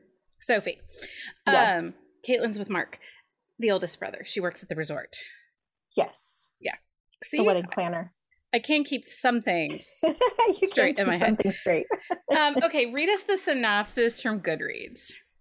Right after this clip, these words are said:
Speaker 2: It really is a dream come true if it means losing the one thing you've ever known you needed. Willow Parker is excited to move to Podunk Millersville. That's what she's telling herself, but it's not working until she meets a dark-eyed, honey-voiced cowboy.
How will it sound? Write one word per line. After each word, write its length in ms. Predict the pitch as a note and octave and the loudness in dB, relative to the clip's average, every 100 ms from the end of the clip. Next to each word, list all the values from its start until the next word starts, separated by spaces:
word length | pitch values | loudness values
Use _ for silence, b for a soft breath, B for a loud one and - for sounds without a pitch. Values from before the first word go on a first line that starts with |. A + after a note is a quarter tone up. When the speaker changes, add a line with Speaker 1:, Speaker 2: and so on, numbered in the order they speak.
| _ _ _ _ _ _ _ _ _ _ _ C4 B B B B - | _ _ _ _ _ _ _ _ _ _ _ -12 B B B B 0
Speaker 2:
It 120 | C#4 | 2
really 320 | C4+ D#4 D4 | 4 4 6
is 120 | B3+ | 6
a 80 | B3 | 4
dream 260 | A#3 A#3+ B3 | 2 2 2
come 220 | B3+ E4 | 2 -2
true 400 | - G#3+ G3+ G#3 - | 2 4 6 4 0
if 160 | B3 | -4
it 100 | G#3+ | -2
means 260 | A3+ G#3+ F#3 | 0 0 2
losing 380 | G3+ A3 B3+ B3+ | 2 2 2 2
the 60 | |
one 260 | A3+ F#3+ F#3+ | 0 -2 -2
thing 240 | G3+ G3+ | -2 -2
you've 140 | G3 F#3 | 0 0
ever 240 | F3+ F#3+ | 0 -2
known 360 | F#3 F3 F3 - _ _ _ _ - | -2 -6 -8 -12 _ _ _ _ -4
you 200 | F#3 G3 | 0 2
needed. 400 | F#3 E3+ B2+ - A#3 - _ _ _ | 2 0 -2 -4 -8 -14 _ _ _
Willow 320 | G#3 A#3 C4+ | 2 4 4
Parker 420 | D#4+ B3+ G#3+ G#3+ G3+ | 4 2 2 2 2
is 240 | - G3+ | 2 0
excited 440 | G3 - G#3 G#3 A3 | 0 0 2 4 2
to 120 | A3 | 2
move 220 | G#3 F#3+ | 2 0
to 80 | - | -4
Podunk 440 | F#3 - G#3+ A3 G#3+ - | -8 2 4 4 -2 -4
Millersville. 760 | F#3 F#3 F3+ F3+ - - - - B B B - | -2 0 -2 -6 -6 -4 -6 -8 B B B 0
That's 320 | A3 A3+ - | 2 2 0
what 140 | B3 | -2
she's 240 | - A3+ G#3+ | 0 -2 -2
telling 380 | - F#3+ F#3+ F#3+ | 2 4 4 2
herself, 500 | G3 - E3 - - _ - | -2 0 0 0 -6 _ -4
but 100 | A3 | -2
it's 160 | G#3+ A#3 | 0 2
not 260 | A3 B3+ | 2 2
working 320 | A#3 G#3+ G#3 | 2 2 0
until 300 | G3+ G3 G#3 | -2 0 -2
she 180 | F3+ - | -2 0
meets 300 | A3 G3 - | 0 -2 -2
a 40 | G3 | -4
dark-eyed, 680 | F3+ F3+ G3 G3 F#3+ F#3 F#3 | 0 2 2 0 -2 0 -2
honey-voiced 720 | F3+ G#3 A3+ A3+ F3+ F3+ - - | -2 -2 2 2 0 -2 -6 -4
cowboy. 480 | F3 F3 E3 D#3 | -2 0 0 -2